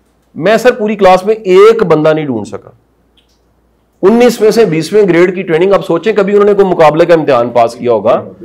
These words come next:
उन्होंने मिड करियर ट्रेनिंग स्कीम हुई है, वो सब चीजों से गुजरने के बाद वो उस ट्रेनिंग पे पहुंचने के बाद भी सीरत की पांच किताबों के नाम नहीं ले सकते क्योंकि पढ़ी नहीं है। अच्छा, सीरत का इल्म उनके पास कहां से है?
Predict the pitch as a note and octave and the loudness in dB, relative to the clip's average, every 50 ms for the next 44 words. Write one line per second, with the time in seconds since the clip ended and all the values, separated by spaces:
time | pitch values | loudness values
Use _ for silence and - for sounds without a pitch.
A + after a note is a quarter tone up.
0 | A#2 - - - _ _ _ _ - - E3+ F#3+ G#3 G#3+ G3+ G#3 G3 F#3 G#3+ G#3+ | -20 -20 -20 -20 _ _ _ _ -4 0 2 4 4 4 4 4 2 2 2 2
1 | G3 F#3+ G3+ F#3+ F3+ F#3+ F#3 - - D#3 D3+ E3+ F3 D#3+ - - D3+ D3+ D#3 D3+ | 2 2 2 2 4 2 0 0 -2 -2 -2 -2 -2 -4 -6 -8 -8 -8 -6 -6
2 | C#3+ D3 E3+ F#3 F#3+ F3 - F#3 F3+ - F3 E3+ D#3+ F#3+ G3 E3+ G#3 F3+ D#3+ D3+ | -4 -2 0 0 0 0 -2 -2 -2 -4 -6 -6 -4 -2 -2 0 -2 -2 0 -2
3 | E3 F#3 F#3 G#3 G3+ G3+ F#3 D#3 E3+ G3+ G3+ E3 - - - - _ _ _ _ | -2 0 0 0 0 0 2 2 4 4 4 2 0 -2 -8 -18 _ _ _ _
4 | _ _ _ _ - D3 D#3+ F#3 G#3+ A3 A3+ A3 B3+ B3 - A#3+ A3 G#3 G3 F#3+ | _ _ _ _ -8 -2 2 4 4 4 4 2 0 -4 -4 -4 -2 0 0 2
5 | G#3 A3 G3 G#3+ G3+ - F#3+ A3 G#3 G#3 G#3+ A3 F#3+ G3 F3+ F3 F#3 G3 F#3+ G3+ | 2 2 0 0 0 0 0 -2 -2 0 -2 -2 0 0 0 2 2 2 0 -2
6 | A#3 - - - F#3 G3+ A3+ A3 - - A#3 G#3 - F#3+ G3 G#3+ G#3+ - - G3 | -6 -8 -8 -4 0 0 0 0 -2 -6 -8 -4 0 2 2 2 2 0 -2 0
7 | F#3 F3 F3 G3 G#3 G3 G#3 F3 E3+ F3+ F#3 F#3 F3+ G#3+ C4+ B3+ G3+ - - G3 | 0 2 2 2 0 0 0 0 0 0 0 2 2 2 2 2 2 0 -2 -4
8 | F#3+ C4 C4 C4+ C#4 C4 C4+ - C#4+ E4 F#4 D#4 A#3 F#3+ D3+ A2+ F2+ - - - | -6 -6 -6 -4 -4 -4 -2 -2 0 0 2 2 2 2 0 -2 -4 -10 -16 -20
9 | - - - - - - - _ - - G3 C#4 B3+ C4 - A#3+ B3+ D4 D4+ - | -20 -20 -20 -20 -20 -20 -20 _ -8 -4 -2 -2 -2 -2 -2 0 2 2 2 2
10 | - D4 - - E4 F4 E4+ D4+ C4+ A#3+ A#3 G#3+ - F#3 E3 - - - B2+ A#2+ | 2 2 2 4 4 4 4 4 4 2 2 2 2 2 2 2 0 0 0 0
11 | A#2+ - - G2 G2+ - | 0 -2 -4 -8 -10 -12